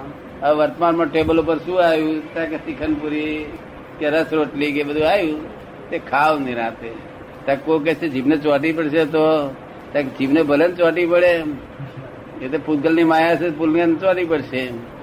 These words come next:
શું? આપણે આત્મા જાણકાર છીએ શું ખાધું ને શું નહીં. અને રસનો સ્વાદ કેવો હતો,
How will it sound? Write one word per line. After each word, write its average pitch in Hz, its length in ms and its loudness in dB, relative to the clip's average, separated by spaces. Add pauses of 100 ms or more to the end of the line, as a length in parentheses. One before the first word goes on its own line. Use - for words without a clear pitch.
શું? 165 460 0 (460)
આપણે 131 220 2
આત્મા 156 340 4
જાણકાર 151 540 2
છીએ 147 400 0
શું 151 360 -6
ખાધું 143 320 2
ને 143 60 -2
શું 143 240 -2
નહીં. 120 360 -4 (440)
અને 139 180 0
રસનો 147 340 2
સ્વાદ 151 320 0
કેવો 165 280 6
હતો, 139 420 2